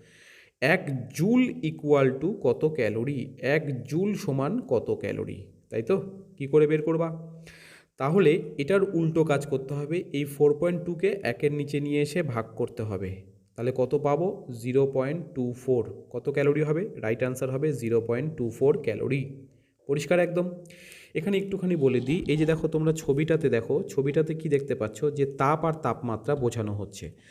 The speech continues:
তাপ হচ্ছে কারণ, মানে আমরা যদি একটা পাত্রে জল নিয়ে গরম করি, নিচের থেকে যেটা দিচ্ছি সেটা তাপ, যেটা এক ধরনের হচ্ছে শক্তি। তাপকে কি বলা হয়? এক ধরনের শক্তি। এই শক্তিটা যদি এই বস্তুতে চলে আসে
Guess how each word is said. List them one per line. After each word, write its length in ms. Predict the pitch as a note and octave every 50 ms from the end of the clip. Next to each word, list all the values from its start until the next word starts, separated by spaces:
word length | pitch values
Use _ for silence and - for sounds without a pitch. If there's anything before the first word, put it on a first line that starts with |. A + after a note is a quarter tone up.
| - - - - _ _ _
তাপ 340 | - C3+ C#3 D#3+ - - -
হচ্ছে 280 | F#3 F3+ F#3 - - G3
কারণ, 480 | G3 - C3+ A#2+ A#2+ B2 A#2+ G#2 F#2
মানে 280 | G2 G#2+ B2 C#3+ D3+ C#3+ D3
আমরা 340 | - A#2 B2+ C3+ C#3+ E3 E3+
যদি 220 | D#3+ E3 D#3+ E3+
একটা 280 | D#3+ D3+ D#3+ D#3+ E3+ D#3+
পাত্রে 380 | - C#3+ C3 C3 - D#3 D3+
জল 280 | C#3+ C3+ C3+ C3+ C3+ C#3
নিয়ে 200 | D3 D3 D3+ C#3+
গরম 320 | B2+ B2+ B2 C3+ C#3+ D3+
করি, 220 | C#3 C#3 C3+ C3 C#3+
নিচের 300 | C#3+ C3 C3+ - C3+ C3+
থেকে 340 | - D3 C3+ C#3+ C#3 C#3
যেটা 260 | C3 B2+ C3 C3+ C3+ C3
দিচ্ছি 380 | B2+ C3 C#3+ C#3+ - - D#3
সেটা 240 | D#3 - - - B2+
তাপ, 440 | - - - D3 E3 F3 - - - -
যেটা 200 | B2+ - C#3 B2
এক 140 | A#2 A2+
ধরনের 320 | A2 B2 B2+ C3 C#3 C#3 C3+
হচ্ছে 240 | C#3 C3+ - G#3 G#3+
শক্তি। 560 | - - - D3+ C#3 - - - G#2+ F2+ F#2 - -
তাপকে 320 | A#2+ A#2 - - - E3
কি 180 | D#3 D#3+ - D3+
বলা 200 | D3+ D#3 D#3+ D#3
হয়? 160 | E3 F3+ G#3 -
এক 200 | - A2+ A2+ A2+
ধরনের 280 | - C3 B2+ B2+ B2+
শক্তি। 460 | C3 - - - - - - - G2 F2+ - - - - - - - - - - _ _ _ _ _ _ -
এই 200 | - D#3 A3 A#3
শক্তিটা 580 | - - - - D3 D3+ - - E3+ D#3+ F3 E3
যদি 360 | D#3 D3+ D3 D3+ D#3+ D3+ D#3+
এই 160 | - C#3 C#3+ D3
বস্তুতে 500 | C3 B2+ B2 B2 - C#3 C3+ C3+ C#3+ C3+
চলে 280 | C#3 D3 D3+ D#3 D#3
আসে 320 | B2+ A2+ A2 - A#2+ C3